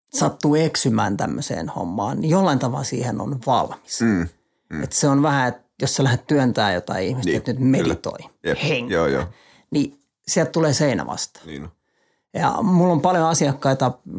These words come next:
Speaker 1: tuo fysioterapiapuolikin. Mulla on t-, lääkäreitä, jotka lähettää mulle hengitys-, hengitysasiakkaita, kenellä on työuupumusta, kaiken näköistä semmoista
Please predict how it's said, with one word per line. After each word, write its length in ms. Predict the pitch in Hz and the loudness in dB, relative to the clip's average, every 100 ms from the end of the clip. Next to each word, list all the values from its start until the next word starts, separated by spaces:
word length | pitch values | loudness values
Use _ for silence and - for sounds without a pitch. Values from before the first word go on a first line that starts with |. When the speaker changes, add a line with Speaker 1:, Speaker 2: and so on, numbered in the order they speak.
| - - - | -12 -14 -4
Speaker 1:
tuo 140 | 131 | -2
fysioterapiapuolikin. 1200 | 123 151 135 127 127 123 127 131 131 135 139 143 | 2 2 2 2 0 0 0 -2 -2 -4 -4 -4
Mulla 120 | 143 151 | -4 -4
on 80 | 135 | -6
t-, 60 | - - _ - - 143 | -12 -16 _ -20 -16 -2
lääkäreitä, 460 | 156 139 131 127 | 0 2 2 0
jotka 220 | 127 - 143 | -2 0 2
lähettää 320 | 139 - 127 | 2 0 0
mulle 180 | 131 123 | 4 4
hengitys-, 400 | 135 127 123 - 277 - _ _ - - _ _ _ _ 165 | 4 0 -4 -6 -12 -12 _ _ -20 -20 _ _ _ _ 2
hengitysasiakkaita, 1500 | 156 139 139 135 - - - - 156 147 143 - 143 131 135 | 4 4 2 0 -4 -6 -4 0 0 2 0 -2 -2 0 0
kenellä 340 | 139 139 147 | 0 0 0
on 240 | 139 127 131 | 2 0 2
työuupumusta, 800 | 143 135 135 135 131 127 135 139 - _ _ _ _ _ _ | 2 4 2 2 0 0 -2 -2 -4 _ _ _ _ _ _
kaiken 260 | 151 143 139 | -2 2 2
näköistä 400 | 143 135 - 127 - | 2 0 0 -4 -4
semmoista 420 | 101 143 143 - | -6 -4 -6 -6